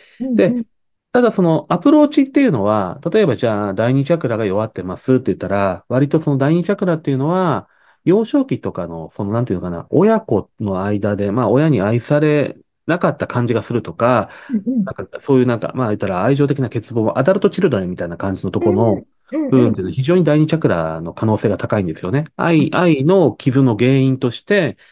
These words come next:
Speaker 1: そうです。
Speaker 2: すごく第二チャクラの可能性があるんですよ。
Speaker 1: はい。
Speaker 2: あと、えっと、排泄、感情的な、なんかちゃんと流していくとか、
Speaker 1: うん。
Speaker 2: 体の排泄機能とかもそうだし、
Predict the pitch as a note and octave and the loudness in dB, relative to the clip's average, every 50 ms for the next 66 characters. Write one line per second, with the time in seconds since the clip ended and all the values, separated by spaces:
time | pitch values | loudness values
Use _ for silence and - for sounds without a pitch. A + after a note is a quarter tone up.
0 | _ _ _ - - G3+ G#3 F#3 A3 G#3 D#3+ B2 A2 A2+ G#2+ - G#2+ F#2+ - F2+ | _ _ _ -20 -16 -10 -6 -4 -4 -2 -2 -2 -2 -2 -4 -6 -8 -10 -10 -10
1 | E2+ D#2+ - - _ _ _ _ _ _ _ - - C3+ B2+ G#2+ - _ _ - | -12 -12 -14 -16 _ _ _ _ _ _ _ -4 0 2 2 0 0 _ _ -2
2 | - B2+ B2 A2+ - A#2+ A2 G#2 F#2+ E2+ - E2+ E2 - - - - - - - | 2 2 2 2 2 0 0 0 -2 -4 -6 -8 -10 -10 -14 -20 -20 -20 -16 -10
3 | - A#3+ B3+ F3+ - F#3+ F3 E3+ - - _ _ _ _ _ _ _ _ - A#2 | -4 -2 0 0 2 2 2 2 0 -4 _ _ _ _ _ _ _ _ -2 -2
4 | G#2+ - - G#2+ G2+ G2 F#2 - - C3+ C3 C3 B2+ A#2+ - C3 A2+ A2+ - A#2 | -2 0 0 0 0 0 0 -2 0 2 2 2 2 2 0 0 0 0 0 -2
5 | A2+ G#2+ - - D3 D3+ D3+ D3+ D3+ D3 C#3+ D3 C#3 C#3+ C#3 D3 D#3+ D#3 B2+ F#2+ | -2 0 0 0 0 2 4 4 2 2 2 0 -2 0 0 0 2 0 0 -2
6 | D#2 - G#2+ G#2+ G2 F#2+ - - F#2+ G#2 F#2 G2 G2+ A#2+ C3 C3 - - A2+ G2+ | -4 -6 -8 -8 -10 -8 -8 -6 -4 -4 -2 -2 0 0 0 -2 -2 -2 0 0
7 | F2+ E2 - - F2 - F2 E2 - - F3 F3 E3 G3 - D3 C#3+ D3+ C#3 D#3 | 0 -2 -4 -8 -8 -6 -8 -6 -2 0 2 2 2 2 0 0 0 0 0 0
8 | E3 D#3 C3 - A2+ G#2 F#2+ - G#2+ G2 - - - G#2+ G2 F#2 F2 E2 - - | -2 -2 -2 0 -2 -2 -2 -2 -6 -8 -8 -8 -6 -6 -4 -4 -4 -6 -6 -8
9 | - E2+ E2+ E2 - - G#2 G2 F2+ E2 - - - D#3+ D#3+ C3 G2 E2+ | -6 -6 -6 -8 -8 -8 -6 -6 -6 -8 -4 0 2 2 2 2 0 -2